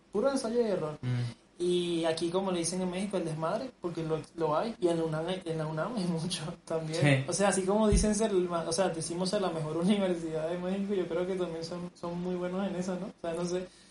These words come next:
Speaker 2: Pues sí,
Speaker 1: Entonces
Speaker 2: ahí, ahí depende, porque sí, como tú dices, y creo que al menos a mí sí me han tocado muchos maestros que dicen justamente eso, ¿no? De, de esto nomás es una embarrada, ¿eh, chavos?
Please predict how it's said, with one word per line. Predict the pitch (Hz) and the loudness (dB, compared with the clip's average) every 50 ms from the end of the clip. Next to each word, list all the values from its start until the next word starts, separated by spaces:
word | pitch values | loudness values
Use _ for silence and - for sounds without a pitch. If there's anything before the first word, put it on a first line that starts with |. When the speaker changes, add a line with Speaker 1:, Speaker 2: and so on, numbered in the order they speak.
| - - - - - - | -20 -20 -20 -20 -6 -2
Speaker 2:
Pues | 143 143 143 | 0 0 0
sí, | - 180 | 2 0
Speaker 1:
Entonces | 190 170 170 170 170 160 | 2 4 4 4 4 4
Speaker 2:
ahí, | 160 160 165 170 170 165 151 139 - | 2 0 -2 -4 -6 -6 -6 -4 -2
ahí | - 185 202 | 0 0 0
depende, | 208 165 127 - 143 151 151 143 143 120 113 110 - - _ - | 0 -2 0 0 0 0 2 2 0 0 -2 -2 -6 -10 _ -8
porque | 117 110 107 - - 113 110 110 110 107 107 104 101 101 - _ _ _ - | -6 -6 -6 -6 -6 -4 -2 0 0 -2 -2 -4 -6 -10 -12 _ _ _ -14
sí, | - - 139 | -10 -8 -6
como | 131 - 127 117 113 | -4 -4 -4 -4 -4
tú | - 123 | -4 -4
dices, | 127 123 - 143 139 - - - - | -4 -4 -4 -4 -6 -6 -8 -8 -6
y | 127 | -4
creo | 123 139 160 156 | -2 0 0 0
que | 165 180 175 151 113 113 | 2 2 2 2 2 2
al | 117 120 | 2 2
menos | 127 139 151 160 151 - | 2 2 0 0 -2 -4
a | 123 | -4
mí | 117 117 | -4 -4
sí | 117 - - 135 | -4 -4 -4 -4
me | 131 | -4
han | 131 131 | -4 -4
tocado | 127 117 - 120 120 | -6 -6 -6 -4 -2
muchos | 123 123 123 - 120 110 | -2 -4 -4 -6 -8 -8
maestros | 113 107 107 110 107 - 143 147 - - | -6 -6 -6 -6 -6 -8 -8 -10 -10 -10
que | 107 | -12
dicen | 104 104 - - 117 117 117 | -10 -10 -8 -8 -8 -6 -6
justamente | 120 117 - 113 110 113 110 107 - - 107 | -8 -8 -8 -8 -8 -6 -8 -8 -8 -10 -10
eso, | 104 - - - | -10 -12 -10 -8
¿no? | 101 104 117 120 | -6 -6 -4 -4
De, | 113 110 101 101 101 - - _ _ _ _ _ _ _ _ | -4 -4 -6 -8 -8 -12 -20 _ _ _ _ _ _ _ _
de | - 117 127 156 | 2 4 4 4
esto | 170 170 - 202 | 4 2 2 2
nomás | 190 185 180 180 180 180 175 - | 4 4 4 4 2 2 0 -2
es | - - - | -4 -4 -4
una | 180 170 156 | -2 -2 -2
embarrada, | 139 120 110 107 110 120 127 127 120 117 117 | 0 0 -2 0 0 2 2 2 2 2 0
¿eh, | 117 117 | 0 -2
chavos? | - 143 135 131 151 196 214 - | -2 -2 -2 -2 -2 -4 -6 -8